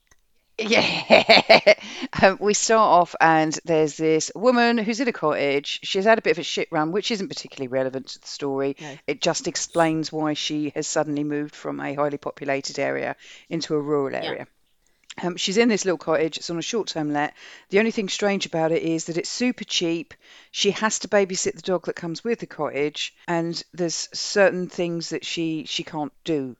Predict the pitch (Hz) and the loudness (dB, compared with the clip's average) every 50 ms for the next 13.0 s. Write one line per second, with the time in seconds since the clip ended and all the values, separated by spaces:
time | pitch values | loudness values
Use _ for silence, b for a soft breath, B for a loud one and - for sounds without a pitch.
0 | _ - 143 131 120 - - 127 123 - 107 110 - - 143 - - - - 160 | _ -10 -10 -10 -10 -12 -14 -16 -16 -14 -10 -8 -8 -8 -6 -8 -10 -8 -8 -10
1 | 139 - - - - 165 160 165 165 160 160 143 156 147 147 156 143 - 147 147 | -10 -8 -12 -8 -6 -4 -4 -2 -4 -4 -4 -2 -2 -2 -4 -4 -8 -10 -12 -12
2 | 143 135 - - 170 143 - _ _ - 185 180 196 190 185 - - 196 143 143 | -12 -12 -12 -12 -14 -14 -16 _ _ -10 -4 0 0 0 0 -2 -4 -4 -2 2
3 | 185 190 185 185 180 180 165 - - - 185 175 170 165 170 165 165 170 - - | 4 6 6 6 4 2 -2 -4 -6 -4 -2 -2 -2 -2 -4 -4 -6 -8 -10 -14
4 | - _ - 185 180 175 156 156 143 - 151 156 175 - - 175 - - 160 156 | -14 _ -2 2 4 6 6 6 4 2 -2 -6 -4 -2 -2 -2 -2 -2 -2 0
5 | 170 165 160 151 - - - 175 160 165 - 208 233 240 - 240 233 240 - 233 | 2 2 2 2 -2 0 0 2 2 2 0 -2 -4 4 6 6 8 8 8 6
6 | 247 254 262 247 240 226 220 220 202 196 196 - - 214 - 233 233 240 196 - | 6 6 4 4 4 4 2 2 2 2 2 2 0 0 2 4 4 4 2 0
7 | _ _ - _ - - - 262 247 226 - 208 180 170 160 165 - - - 175 | _ _ -18 _ -8 -2 2 2 2 2 0 -2 -2 -2 -2 -4 -4 -2 -4 -4
8 | - - - 180 175 185 208 202 190 185 - - 190 196 190 - - 175 175 160 | -4 -2 -2 0 0 0 0 0 0 -2 0 2 2 2 2 2 -2 -2 -2 -2
9 | 143 - 190 180 175 165 160 156 - - 175 170 170 156 - - 156 - 175 175 | 0 2 2 2 2 0 -2 -4 -2 0 0 0 -2 -4 -6 -8 -6 -2 0 0
10 | 165 165 160 - - 156 147 - 160 151 156 156 - - 156 160 156 160 151 - | 0 0 -2 -4 -8 -6 -2 0 2 2 2 0 -2 -4 -4 -4 -4 -4 -6 -6
11 | - 165 156 156 151 - - - - 156 156 151 156 156 147 127 156 160 170 175 | -6 -6 -4 -6 -6 -6 -8 -8 -8 -8 -8 -4 -4 -4 -4 -4 -4 -2 0 0
12 | 147 101 - - - - - - - - - - - - - 131 - - - | 0 0 -2 -8 -16 -18 -18 -18 -16 -16 -16 -16 -14 -14 -14 -12 -12 -12 -14